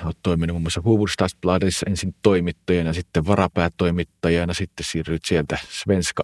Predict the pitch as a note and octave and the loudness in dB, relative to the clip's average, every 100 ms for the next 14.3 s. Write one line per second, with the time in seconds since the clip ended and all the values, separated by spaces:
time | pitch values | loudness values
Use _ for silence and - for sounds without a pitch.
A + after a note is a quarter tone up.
0 | - C3+ B2 A2 G2+ G#2+ E2+ - F#2+ F#2 | 4 6 8 6 6 4 4 0 2 2
1 | - - - F#2+ - - F#2 F2+ F2+ F2+ | 0 -6 -6 -6 -6 -4 -2 0 0 0
2 | - G2 F#2 E2 F#2 F2 E2+ D#2+ - D#2 | -2 0 0 0 2 2 0 -2 -4 -4
3 | D#2+ E2 - - E2 D2+ A2+ A#2+ F#2+ D#2 | -4 -6 -8 -6 -2 2 4 4 4 2
4 | E2 C#2+ C#2+ - - D2+ D2 - - - | 0 0 -2 -4 0 2 2 -2 -16 -20
5 | - _ _ - F2+ E2 - E2 - E2 | -20 _ _ -12 -6 -4 -2 -4 -2 -2
6 | E2+ E2+ F2 E2+ - - _ - _ - | -2 -2 0 0 0 -4 _ -20 _ -20
7 | - - - - - _ G2+ G2+ F#2+ F2 | -20 -20 -20 -20 -20 _ -2 0 2 -2
8 | - F2+ - F#2+ F2+ F2+ E2+ F#2 E2+ - | 0 0 2 0 0 0 2 2 0 -2
9 | F2+ E2+ F2 - _ - E2+ G2 F#2 E2+ | -2 0 -4 -6 _ -8 -4 -2 0 0
10 | - - B2 G2 G#2 A2 G#2 G#2+ - G2 | 0 4 4 4 2 0 0 -2 0 2
11 | F2+ F#2+ - - A2+ - F#2 F2 - - | 2 2 2 0 -2 2 2 2 -2 -4
12 | _ _ - - B2+ A#2 - - - F#2 | _ _ -10 2 4 4 0 -2 0 0
13 | F2 - D3 - G3 - - D#3 - G#2 | 0 0 0 2 2 4 4 4 2 -2
14 | - G#2 F#2+ | 2 2 2